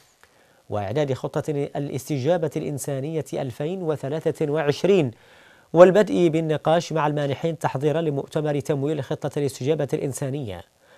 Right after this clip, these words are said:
وتطرق الدكتور معين عبد الملك إلى موافقة الحكومة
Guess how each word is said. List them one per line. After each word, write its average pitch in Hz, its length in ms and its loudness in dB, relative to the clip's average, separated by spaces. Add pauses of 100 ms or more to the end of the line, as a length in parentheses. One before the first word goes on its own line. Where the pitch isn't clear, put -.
(260)
وتطرق 127 680 0
الدكتور 139 340 0
معين 139 240 0
عبد 135 180 0
الملك 135 380 0
إلى 147 100 0
موافقة 135 520 -2
الحكومة 135 420 -2